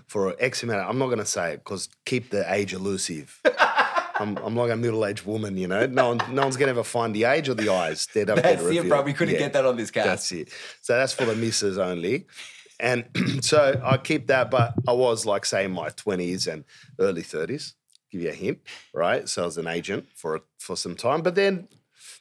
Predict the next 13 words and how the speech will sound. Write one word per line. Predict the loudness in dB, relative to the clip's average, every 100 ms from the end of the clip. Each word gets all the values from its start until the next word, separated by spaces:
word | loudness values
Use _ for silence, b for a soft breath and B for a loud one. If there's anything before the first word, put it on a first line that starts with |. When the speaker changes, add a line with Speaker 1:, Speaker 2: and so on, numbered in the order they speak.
| -2
Speaker 1:
this | 0 2
happened | 2 4 4
and | 6 4
I, | 2 -2 0
I | 2
just | 2 2 0 _ _ _ _ -10
quit | 2 2 4
real | 2 2
estate | 0 0 0 0 -4 -14 -14 -14 -16 -4
pretty | 0 2
much | 2 0
in, | -2 -4 -10 B B
uh, | 2 2